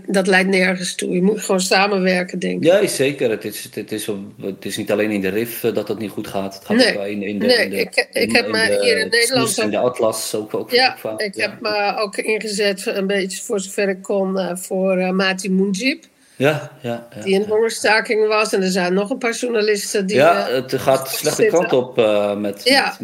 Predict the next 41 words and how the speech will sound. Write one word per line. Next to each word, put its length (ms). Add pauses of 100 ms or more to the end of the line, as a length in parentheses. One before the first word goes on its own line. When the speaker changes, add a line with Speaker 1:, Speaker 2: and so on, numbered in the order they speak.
(140)
Speaker 2:
met 100
het, 200
eh, 380
Speaker 1:
Ja. 200 (100)
Speaker 2:
met 120
de 60
mensenrechten 500
in 60
Marokko. 340
Het 80
gaat 120
heel 140
Speaker 1:
Precies. 180
Speaker 2:
slecht, 320
eh, 60
Speaker 1:
Ja. 260
Speaker 2:
ja, 260
ja, 240
ja, 60
Speaker 1:
Ja. 180
Speaker 2:
zeker, 440 (100)
zeker. 420
Speaker 1:
Dus, 220
ehm, 340
Speaker 2:
Eh, 80 (280)
Speaker 1:
ik, 100 (580)
daar 360
zou 180
Speaker 2:
moet 100
Speaker 1:
ik 60
meer 180
voor 180
willen 200
pleiten, 480
voor 160
een, 180 (300)
zoek 280
zoveel 400
mogelijk 400
elkaar 460
op. 260